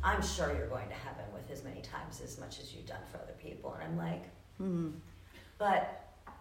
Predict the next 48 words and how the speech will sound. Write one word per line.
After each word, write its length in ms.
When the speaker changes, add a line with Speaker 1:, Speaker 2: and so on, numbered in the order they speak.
Speaker 1:
I'm 320
not, 320
that's 300
not 260
true," 560
you 80
know, 100
so 260
it 40
was 140
a, 40
it 60
was 100
a 60
good 340
conversation. 720
Speaker 2:
Yeah. 100
Speaker 1:
But 480
the, 60
the 80
blinders 420
came 240
up, 280
you 80
know, 400
'cause 180
I 60
was 120
like, 120
I'm, 100
I 40
was 120
actually 360
sure 340
I 60
was 100
going 220
to 60
heaven 320
before 460
I 80
let 280
anybody 500
<laughs> 140
move 160
in 200
with 340
me. 500